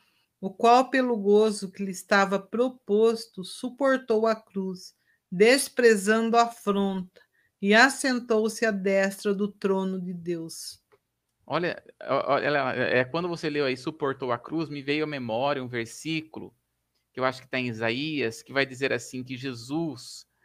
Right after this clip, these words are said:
Speaker 2: quando estava na cruz, ele se alegrou do fruto do seu penoso trabalho.
Speaker 1: É.
Speaker 2: Né? Então, já pensou? Jesus lá na cruz, aonde estava passando por todas as coisas,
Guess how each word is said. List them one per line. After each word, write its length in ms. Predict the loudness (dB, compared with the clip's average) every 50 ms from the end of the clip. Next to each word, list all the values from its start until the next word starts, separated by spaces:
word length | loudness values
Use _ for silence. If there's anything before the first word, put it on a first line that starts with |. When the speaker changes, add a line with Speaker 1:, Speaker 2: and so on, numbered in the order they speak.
| _ _ _
Speaker 2:
quando 180 | -10 -10 -10
estava 420 | -10 -8 -2 2 2 2 2 0 -4
na 140 | -4 -4 -6
cruz, 640 | -6 -8 -6 -4 -4 -4 -4 -6 -8 -12 -16 -18 _ _ _ -6
ele 240 | -6 -6 -6 -6 -8
se 260 | -12 -12 -6 0 2
alegrou 720 | 2 4 2 2 -2 -4 -6 -6 -6 -6 -6 -8 -8 -12 -14 _ _ _ _ _ _ _ _ _ _ _ _ _ _ _ _ _
do 140 | -14 -14 -14
fruto 680 | -14 -14 -12 -10 -6 -6 -6 -6 -8 _ -16 -16 -14
do 140 | -14 -14 -14
seu 320 | -14 -12 -8 -8 -8 -8
penoso 520 | -8 -8 -10 -10 -8 -6 -6 -8 -8 -10 -14
trabalho. 460 | -12 -12 -12 -12 -12 -12 -14 -14 -16 _ _ _ _ _ _ _ -18
Speaker 1:
É. 360 | -16 -14 -14 -14 -16 -16 -16 -18 -18 _ _ _ _ _ _ _ _ _ _ _ -10
Speaker 2:
Né? 320 | -6 -4 -4 -4 -4 -6
Então, 220 | -6 -4 -4 -2 0
já 80 | 0 -2
pensou? 480 | -2 -2 -4 -6 -4 -4 -4 -4 -4 -8 _ _ _ _
Jesus 420 | -4 -4 -2 -2 -2 -4 -4 -4 -2
lá 160 | -2 -2 0
na 140 | 0 -2 -4
cruz, 520 | -4 -6 -4 -2 -2 -2 -2 -2 -2 0
aonde 280 | -2 -2 -2 -2 -4 -6
estava 380 | -8 -4 -2 -2 0 0 -2 -4
passando 560 | -2 -2 -2 -2 -4 -6 -6 -6 -6 -6 -6
por 200 | -6 -6 -6 -2
todas 260 | 0 0 0 0 -2
as 180 | -6 -8 -10 -6
coisas, 540 | 0 2 4 4 4 2 0 -4 -10 -14